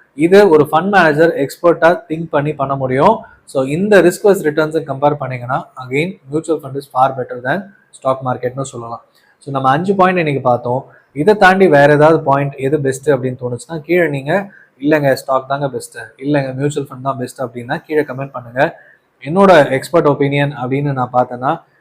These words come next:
ஒரு மியூச்சுவல் ஃபண்ட் டிஸ்ட்ரிபியூட்டரா இருந்தாலும் சரி, நான் ஆரம்பிச்ச காலத்துல இருந்து நான் ஸ்டாக்கை மானிட்டர் பண்ணும்போது நிறைய கம்பெனிஸ் இன்வெஸ்ட்மெண்ட் பண்ணி லாஸ் ஆயிருக்கு. But மியூச்சுவல் ஃபண்டை பொறுத்த வரைக்கும் லாஸஸ் மினிமல், கேபிட்டல் இருந்துச்சு. அஹ், அதுக்கப்புறமா என்னால வளர்ச்சி, அஹ், எது பெஸ்ட்னு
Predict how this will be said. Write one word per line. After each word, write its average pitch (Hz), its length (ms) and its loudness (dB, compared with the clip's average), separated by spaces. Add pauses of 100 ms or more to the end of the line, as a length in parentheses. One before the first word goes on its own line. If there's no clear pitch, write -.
(140)
ஒரு 123 200 -2
மியூச்சுவல் 151 320 -2
ஃபண்ட் 151 180 -4
டிஸ்ட்ரிபியூட்டரா 147 640 0
இருந்தாலும் 139 440 0
சரி, 139 340 -6
நான் 123 220 -2
ஆரம்பிச்ச 156 400 2
காலத்துல 135 300 -2
இருந்து 135 200 -10
நான் 139 120 -6
ஸ்டாக்கை 131 340 -2 (200)
மானிட்டர் 135 380 -8
பண்ணும்போது 123 420 -2 (520)
நிறைய 156 300 4
கம்பெனிஸ் 143 380 0
இன்வெஸ்ட்மெண்ட் 135 440 -4
பண்ணி 131 200 -6
லாஸ் 135 320 2
ஆயிருக்கு. 120 340 -2
But 117 200 -20
மியூச்சுவல் 165 320 -4
ஃபண்டை 151 220 -4
பொறுத்த 135 180 -8
வரைக்கும் 139 380 -6 (420)
லாஸஸ் 160 480 4
மினிமல், 143 400 0 (160)
கேபிட்டல் 151 440 0
இருந்துச்சு. 139 480 0 (460)
அஹ், 127 340 0
அதுக்கப்புறமா 151 800 -2
என்னால 131 460 0
வளர்ச்சி, 135 360 0
அஹ், 123 320 -2
எது 151 200 4
பெஸ்ட்னு 143 400 -4